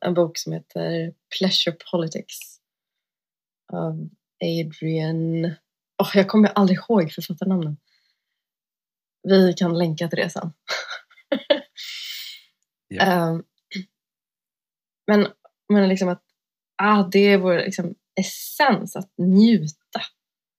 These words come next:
Speaker 1: Men vi, vi har, lever i ett samhälle, i en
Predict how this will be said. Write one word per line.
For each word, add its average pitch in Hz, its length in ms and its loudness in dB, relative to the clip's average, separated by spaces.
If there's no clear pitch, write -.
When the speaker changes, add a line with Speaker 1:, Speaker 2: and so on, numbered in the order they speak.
Speaker 1:
Men 202 600 6
vi, 185 500 2
vi 190 500 2
har, 202 260 0
lever 196 360 2
i 190 40 4
ett 190 180 -2
samhälle, 175 640 0
i 175 60 0
en 175 160 -4